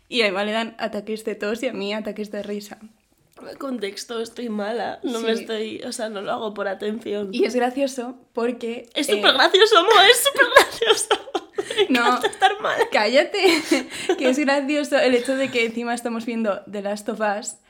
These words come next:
Speaker 1: que es como
Speaker 2: Ah.
Speaker 1: de infectados, y estás tú ahí tosiendo detrás.
Speaker 2: Hombre, pero no eran zombies tosones. ¿Tosones? Bueno, no tosían, ¿no?
Speaker 1: No.
Speaker 2: Bueno.
Speaker 1: Eh, te ha cambiado la voz
Speaker 2: Me-
Speaker 1: de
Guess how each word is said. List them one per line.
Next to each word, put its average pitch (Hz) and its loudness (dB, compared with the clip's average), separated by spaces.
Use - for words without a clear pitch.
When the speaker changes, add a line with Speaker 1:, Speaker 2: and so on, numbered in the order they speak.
Speaker 1:
que - -6
es 202 -6
como 214 -2
Speaker 2:
Ah. 208 -2
Speaker 1:
de 214 -4
infectados, 202 -4
y - -6
estás 202 -6
tú 214 -2
ahí 214 -4
tosiendo 196 -8
detrás. 196 -16
Speaker 2:
Hombre, 208 -6
pero 196 -6
no 214 -4
eran 226 -4
zombies 196 -14
tosones. 202 -14
¿Tosones? 262 -16
Bueno, 220 -10
no 247 -10
tosían, 220 -12
¿no? 320 -16
Speaker 1:
No. 202 -12
Speaker 2:
Bueno. - -16
Speaker 1:
Eh, 202 -8
te 202 -4
ha 202 -6
cambiado 196 -8
la 190 -4
voz 196 -2
Speaker 2:
Me- 262 -2
Speaker 1:
de 233 0